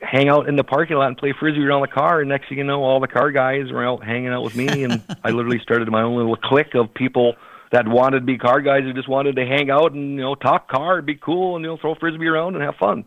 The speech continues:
Speaker 2: That's pretty cool. You started your first, uh, cars and coffee at, at school <laughs>
Speaker 1: Yeah.
Speaker 2: at lunch.
Speaker 1: Literally, yes.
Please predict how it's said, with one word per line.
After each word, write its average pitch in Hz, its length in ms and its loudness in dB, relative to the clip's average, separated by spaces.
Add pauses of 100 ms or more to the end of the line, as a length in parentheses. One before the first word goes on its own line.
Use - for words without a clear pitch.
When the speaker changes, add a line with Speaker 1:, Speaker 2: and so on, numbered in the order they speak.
(180)
Speaker 2:
That's 196 280 0
pretty 196 240 2
cool. 208 300 6
You 170 120 2
started 180 280 0
your 160 160 2
first, 170 400 -2
uh, 139 80 -2
cars 160 360 0
and 143 80 -4
coffee 151 540 -2 (280)
at, 131 360 -2
at 156 100 2
school 170 520 2
<laughs> - 40 -8
Speaker 1:
Yeah. 160 360 4 (100)
Speaker 2:
at 156 140 2
lunch. 156 600 -2
Speaker 1:
Literally, 160 480 4
yes. 170 240 2